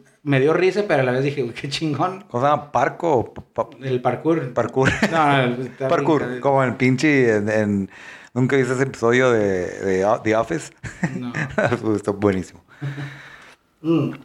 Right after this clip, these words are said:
Speaker 1: Pero sí, este... Sí es... Fue un caso muy... Es peculiar porque, como te digo, yo una vez intenté surfear, una vez intenté,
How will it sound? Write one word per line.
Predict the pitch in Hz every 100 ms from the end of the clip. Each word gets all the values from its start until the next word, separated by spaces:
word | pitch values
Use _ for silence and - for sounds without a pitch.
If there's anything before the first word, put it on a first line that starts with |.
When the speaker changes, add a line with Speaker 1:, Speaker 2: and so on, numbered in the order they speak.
| - - - - - - _ _ _ _ _ _ - -
Speaker 1:
Pero | 147 143
sí, | 135
este... | 147 143 165 135 110 - - _
Sí | - 139
es... | 135 135 - _ _ _ _ _ _ _ _
Fue | - 147
un | 160
caso | 156 147
muy... | 151 143 139 135 117 98 104 _ _ _ _ _ -
Es | 143
peculiar | 247 247 147 139 -
porque, | 160 131 - -
como | 120
te | 104
digo, | 143 113 - _ _ _ _ _ _ -
yo | 135 143
una | 160
vez | 156 156
intenté | 143 123 117
surfear, | 117 - 185 165 165
una | 139 117
vez | 110 110
intenté, | 123 120 110 117 117 117 107 107